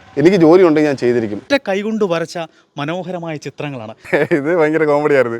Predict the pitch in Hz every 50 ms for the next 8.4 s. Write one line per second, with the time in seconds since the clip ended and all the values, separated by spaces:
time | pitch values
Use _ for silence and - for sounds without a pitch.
0 | - - 160 160 175 180 214 202 180 180 185 185 180 165 147 135 127 - 143 -
1 | - _ 170 156 - - 165 160 156 170 151 165 151 156 180 202 196 190 185 185
2 | 180 170 170 175 175 185 196 202 190 175 160 147 190 196 196 196 202 196 185 165
3 | 165 175 175 202 190 170 147 170 165 131 - - 156 147 - - - 156 - -
4 | - 135 - _ _ - - - 196 - 143 185 226 226 233 220 208 214 220 208
5 | 202 196 202 220 220 208 175 180 185 202 202 190 151 117 98 87 - 180 175 156
6 | - - - 160 185 202 208 208 190 180 180 185 165 160 117 101 - - - 151
7 | - - - - - 143 151 220 247 269 269 262 254 240 233 240 240 240 214 180
8 | - - - - - - - 113